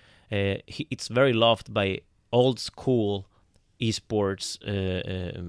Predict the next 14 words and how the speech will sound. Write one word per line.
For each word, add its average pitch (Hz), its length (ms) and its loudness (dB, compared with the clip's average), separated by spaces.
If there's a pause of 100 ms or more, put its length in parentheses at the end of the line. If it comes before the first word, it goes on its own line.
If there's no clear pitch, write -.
(140)
lovers 92 480 -2
and 90 80 -10
supporters, 92 640 -6 (300)
whereas 117 360 4
League 139 180 4
of 123 120 -2
Legends 110 600 2 (240)
is 107 120 -4
a 117 60 0
bit 117 200 2
of 113 140 0
a 104 60 2
younger 113 380 4
demographic, 101 760 0